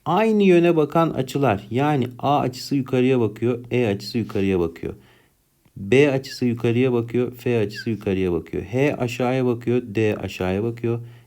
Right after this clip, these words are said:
G bu tarafa bakıyor, C bu tarafa bakıyor. Dolayısıyla bunlar yöndeş ve birbirine eşittir diyorum.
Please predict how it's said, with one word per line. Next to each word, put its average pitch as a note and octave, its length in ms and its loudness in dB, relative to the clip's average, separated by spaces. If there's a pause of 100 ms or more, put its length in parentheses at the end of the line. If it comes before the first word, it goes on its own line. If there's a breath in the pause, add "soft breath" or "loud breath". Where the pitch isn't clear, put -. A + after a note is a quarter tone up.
(120 loud breath)
G C#3+ 240 2
bu B2 100 -2
tarafa C3 380 0
bakıyor, B2 460 -2
C B2 240 2
bu G#2+ 80 -6
tarafa F#2+ 320 -2
bakıyor. E2 340 -6
Dolayısıyla C3+ 460 0
bunlar C3 380 -2 (380 loud breath)
yöndeş A#2 920 0
ve C3+ 240 0 (600 loud breath)
birbirine A2+ 640 0 (320)
eşittir - 520 -4
diyorum. - 260 -12